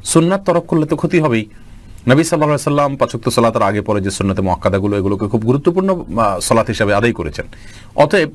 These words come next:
সেগুলোকে যদি আমি, আপনি তরক করি বিনা প্রয়োজন, বিনা কারণে, বিনা ওজরে, তাহলে তো এটা ক্ষতি হবেই, গুনাহ তো হবেই অর্থে। কিন্তু গুনাহ বলতে কবিরা গুনাহ, বড় কোনো পাপ, যেটা কারণে শাস্তির সম্মুখীন হইতে হবে, এরকম কোনো গুনাহ হবে না, কারণ এটি ফরজ বা ওয়াজিব নয়। আর ফরজ ওয়াজিব না হলে সেটা তরক করলে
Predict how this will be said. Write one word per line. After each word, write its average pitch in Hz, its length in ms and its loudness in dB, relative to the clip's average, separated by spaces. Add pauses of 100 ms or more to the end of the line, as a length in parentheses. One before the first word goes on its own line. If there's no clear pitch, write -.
সেগুলোকে 139 480 0
যদি 131 120 0
আমি, 117 240 0
আপনি 101 340 -2
তরক 104 320 0
করি 110 200 0
বিনা 113 260 0
প্রয়োজন, 95 560 0
বিনা 127 260 2
কারণে, 92 360 -2
বিনা 95 180 0
ওজরে, 107 320 0
তাহলে 165 220 -2
তো 170 100 -6
এটা 180 160 -2
ক্ষতি 180 300 0
হবেই, 160 400 -2
গুনাহ 117 200 0
তো 135 100 -2
হবেই 139 280 0
অর্থে। 85 260 -6 (440)
কিন্তু 101 180 0
গুনাহ 110 260 0
বলতে 151 320 -2
কবিরা 104 300 2
গুনাহ, 104 320 -4 (360)
বড় 98 160 4
কোনো 110 280 -2
পাপ, 95 240 2 (400)
যেটা 104 200 2
কারণে 95 340 -2 (280)
শাস্তির - 380 -2
সম্মুখীন 98 400 -2
হইতে 98 220 -2
হবে, 95 160 -2
এরকম 131 280 -2
কোনো 92 180 -2
গুনাহ 73 280 -2
হবে 71 120 -2
না, 62 220 -12
কারণ 110 260 2 (420)
এটি 110 160 -2
ফরজ 107 300 0
বা 90 100 2
ওয়াজিব 117 340 0
নয়। 151 160 -6
আর 104 100 -2
ফরজ 90 280 -2
ওয়াজিব 82 300 -2
না 80 120 0
হলে 131 200 -2
সেটা 113 200 -2
তরক 151 260 2
করলে 127 280 0